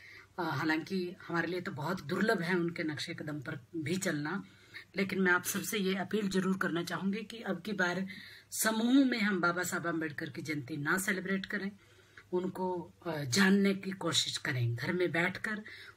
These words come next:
उनको जानने की कोशिश करें, उनके संपूर्ण जो साहित्य है उस पर पढ़ने की कोशिश करें, चर्चा करने की कोशिश करें। इसी चर्चा में, अ, मैं जो बाबा साहब भीमराव अम्बेडकर की जयंती, अ, जिस रूप से मनाना चाहती हूँ, वो आप सबके साथ साझा करना चाहती हूँ।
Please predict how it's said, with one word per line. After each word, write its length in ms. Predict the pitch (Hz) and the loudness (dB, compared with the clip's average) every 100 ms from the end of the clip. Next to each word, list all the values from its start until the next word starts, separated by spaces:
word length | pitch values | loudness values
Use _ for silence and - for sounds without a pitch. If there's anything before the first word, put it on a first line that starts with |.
| - | 0
उनको 320 | 190 190 185 | 2 2 -2
जानने 500 | 143 160 156 165 160 | 2 2 4 2 -2
की 140 | 147 165 | -4 -8
कोशिश 400 | 151 139 - - | -4 -2 -2 -4
करें, 360 | - 165 185 | -4 -2 -4
उनके 340 | 196 180 175 180 | -4 -6 -6 -4
संपूर्ण 760 | 190 170 - 220 240 233 202 - - - - - | -4 -6 -6 -2 0 2 0 -4 -14 -20 -20 -8
जो 120 | 165 165 | -2 0
साहित्य 500 | 175 160 202 - 180 | 2 4 2 2 2
है 220 | 165 185 | 2 -2
उस 200 | 185 - | -4 -10
पर 180 | - - | -8 -6
पढ़ने 380 | 160 135 156 | -4 -4 -4
की 140 | 131 - | -8 -10
कोशिश 320 | 147 127 151 | -6 -6 -6
करें, 220 | - 160 165 | -8 -8 -4
चर्चा 320 | 160 - 135 | -4 -4 -4
करने 260 | 127 131 | -4 -6
की 120 | 120 160 | -8 -8
कोशिश 340 | 135 117 - | -6 -6 -4
करें। 180 | - - | -6 -2
इसी 280 | 240 - 226 | 0 2 2
चर्चा 340 | 208 202 208 | 2 4 4
में, 220 | 180 190 190 - - - - - | 4 2 -2 -14 -16 -16 -12 0
अ, 180 | 175 160 147 127 - _ _ - - 202 | 2 4 2 -6 -12 _ _ -14 0 6
मैं 220 | 240 254 | 8 8
जो 100 | 254 | 8
बाबा 220 | 190 190 | 6 6
साहब 180 | 202 160 | 2 0
भीमराव 320 | 180 175 165 | 0 2 2
अम्बेडकर 380 | 160 165 165 165 | 2 0 -2 -2
की 120 | 170 | -2
जयंती, 520 | 160 156 139 156 139 120 - - - - - | 0 0 0 -4 -6 -12 -18 -20 -20 -12 -2
अ, 300 | 160 156 160 | 2 2 0
जिस 280 | 156 208 202 | 0 -2 0
रूप 180 | 208 196 | 0 0
से 180 | - 208 | 0 2
मनाना 360 | 156 156 180 | 4 6 4
चाहती 400 | 180 151 143 170 | 4 0 -2 -6
हूँ, 200 | 180 185 | -4 -4
वो 160 | 170 185 | -4 -4
आप 240 | 175 170 | -4 -4
सबके 320 | - 156 143 170 | -4 -6 -6 -6
साथ 200 | 160 151 | -6 -4
साझा 320 | 165 139 143 | -2 0 -2
करना 280 | 135 123 131 | -2 -4 -4
चाहती 400 | 127 117 - | -4 -6 -6
हूँ। 120 | 120 | -8